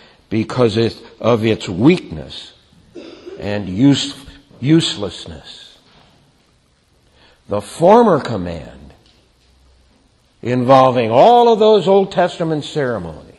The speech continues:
involving those, uh, priests and sacrifices, involving the tabernacle and later the temple, so treasured and so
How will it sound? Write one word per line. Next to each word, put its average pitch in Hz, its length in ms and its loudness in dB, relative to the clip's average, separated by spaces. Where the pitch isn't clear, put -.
involving 180 720 4
those, 190 440 4
uh, 151 180 4
priests - 880 -2
and 156 260 2
sacrifices, 135 1400 -2
involving 190 680 4
the 190 100 0
tabernacle 156 840 2
and 139 120 0
later 202 360 4
the - 400 -4
temple, 185 640 -4
so 240 380 4
treasured 190 640 0
and 139 180 0
so 220 360 4